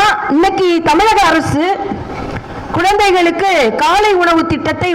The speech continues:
ஒன்றை கொண்டு வந்திருக்கிறார். இது ஏறக்குறைய மரியாதைக்குரிய நமது காமராஜ் அவர்கள் ஒரு இடத்திற்கு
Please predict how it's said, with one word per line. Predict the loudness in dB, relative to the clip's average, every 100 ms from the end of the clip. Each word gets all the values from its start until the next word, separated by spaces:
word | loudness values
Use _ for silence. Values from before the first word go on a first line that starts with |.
| 0
ஒன்றை | 0 -2
கொண்டு | 0 0 0
வந்திருக்கிறார். | 0 0 0 0 0 -4 -6 -8 -8 -8 -8 -8 -6 -2
இது | 0 2
ஏறக்குறைய | 2 2 2 2
மரியாதைக்குரிய | 2 2 2 2 -2 0 0 2
நமது | 2 2 2 2 0 -4 -2
காமராஜ் | 0 2 2 0 0
அவர்கள் | 0 2 2 2 0 -2 -6 -6 -8 -6 -6 -4 -2
ஒரு | 0 0
இடத்திற்கு | 0 0 -2